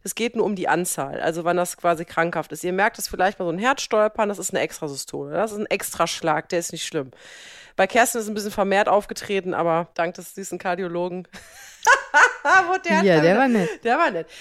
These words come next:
Speaker 1: Aber das gar nicht so, sondern, ähm, sondern das Ding ist bei Vorhofflimmern, da war, es war die Frage, was ist eigentlich Vorhofflimmern, ne?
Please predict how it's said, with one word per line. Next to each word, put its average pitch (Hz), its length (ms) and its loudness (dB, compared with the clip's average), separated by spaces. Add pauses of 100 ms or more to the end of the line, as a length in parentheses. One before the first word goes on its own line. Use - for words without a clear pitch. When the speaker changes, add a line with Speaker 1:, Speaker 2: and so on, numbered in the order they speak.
(140)
Speaker 1:
Aber 262 260 6 (180)
das 277 240 0
gar 285 220 2
nicht 381 120 -6
so, 320 280 -2
sondern, 269 440 0
ähm, 254 400 0
sondern 240 560 -4
das 240 140 -12
Ding 269 200 -4
ist 294 120 -4
bei 226 120 0
Vorhofflimmern, 294 760 -2
da 220 140 0
war, 214 160 2
es - 100 -8
war 226 120 4
die 220 100 -4
Frage, 220 320 -2
was 214 120 0
ist - 140 -6
eigentlich 202 220 -2
Vorhofflimmern, 254 560 -4
ne? 226 160 -4